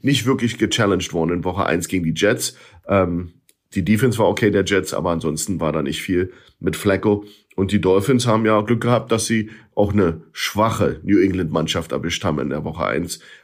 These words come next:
Aber beide konnten ihr Laufspiel nicht so etablieren, wie ich's mir vorstellen würde. Miami und Baltimore in ihren Spielen war,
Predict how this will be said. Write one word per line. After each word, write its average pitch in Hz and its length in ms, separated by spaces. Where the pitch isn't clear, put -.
Aber 151 280
beide 156 480
konnten 156 240
ihr 123 120
Laufspiel 151 460
nicht 147 140
so 135 80
etablieren, 117 540
wie 113 140
ich's - 220
mir 175 120
vorstellen 160 480
würde. 170 240
Miami 113 420
und 151 500
Baltimore 147 500
in 135 60
ihren 127 140
Spielen 131 420
war, 110 360